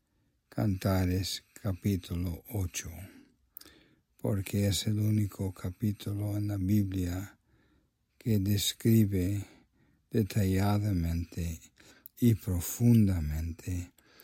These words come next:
el sentir de la novia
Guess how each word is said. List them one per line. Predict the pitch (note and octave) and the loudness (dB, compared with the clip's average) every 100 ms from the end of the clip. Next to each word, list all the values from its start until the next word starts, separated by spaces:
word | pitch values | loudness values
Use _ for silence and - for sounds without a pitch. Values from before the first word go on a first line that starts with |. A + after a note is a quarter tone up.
| - - | -12 -2
el | G#2 | 0
sentir | - G#2+ F#2 F#2 A2 G#2 G#2 G#2+ - _ _ _ _ - - | 0 2 0 2 4 4 4 0 -6 _ _ _ _ -20 -4
de | A2+ G#2 | 2 4
la | F#2+ F#2 G#2 G2+ _ _ | 4 2 0 -4 _ _
novia | A#2 A2+ A2 G#2 F2+ E2+ D#2+ F#2 F2+ | 2 4 6 4 2 0 0 -2 -6